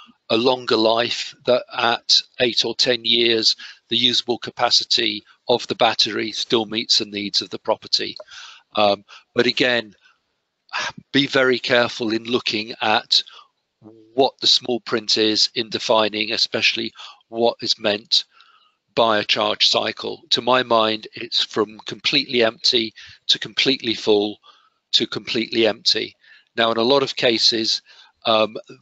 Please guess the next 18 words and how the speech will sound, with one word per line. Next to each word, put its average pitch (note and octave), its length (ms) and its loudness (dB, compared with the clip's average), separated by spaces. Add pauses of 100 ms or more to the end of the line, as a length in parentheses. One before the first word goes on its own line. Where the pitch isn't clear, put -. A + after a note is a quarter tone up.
that B2 200 0
may B2 260 0
not A2+ 220 -6
be A2+ 140 -2
the G#2+ 120 -6
case. A#2 480 0
A B2 120 -8
battery A2+ 460 -2
may A#2+ 260 0
be A2+ 160 -2
half A#2 300 2
full A#2 480 -2 (400)
when A2+ 140 0
it A#2+ 120 -2
starts - 360 0
to - 80 -8
be A#2 140 -4
charged, B2 680 0